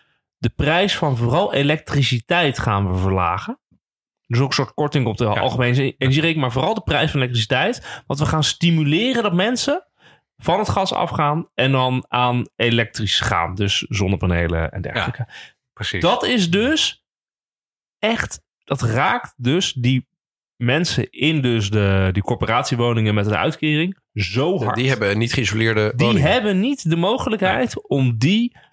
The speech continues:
Speaker 1: dat gedrag te vertonen. Die hebben dat handelingsperspectief niet. Dus je bent bezig met een soort ma-, eh, macro-maatschappijvisie waarvan je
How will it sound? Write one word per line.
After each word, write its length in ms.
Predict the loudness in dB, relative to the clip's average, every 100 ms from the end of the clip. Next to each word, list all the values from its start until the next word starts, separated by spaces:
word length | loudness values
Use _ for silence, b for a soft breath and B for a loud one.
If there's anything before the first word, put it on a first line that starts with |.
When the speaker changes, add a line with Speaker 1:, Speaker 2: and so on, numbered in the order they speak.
| -4
Speaker 1:
dat 220 | -4 0
gedrag 340 | 0 2 0 0
te 60 | 0
vertonen. 240 | 0 2
Die 100 | 2
hebben 180 | 2 0
dat 100 | 2
handelingsperspectief 840 | 2 2 0 0 -2 -4 -6 -4
niet. 440 | -6 -8 -20 -16 -2
Dus 160 | 0
je 140 | 2 2
bent 260 | 0 2
bezig 380 | 2 2 0 0
met 120 | 0
een 60 | 0
soort 140 | 0
ma-, 300 | 0 0 -2
eh, 340 | -2 -2 -2 -2
macro-maatschappijvisie 1700 | 0 0 0 0 0 2 0 0 -2 0 0 2 2 0 0 -2 -2
waarvan 380 | -4 0 0 2
je 180 | 0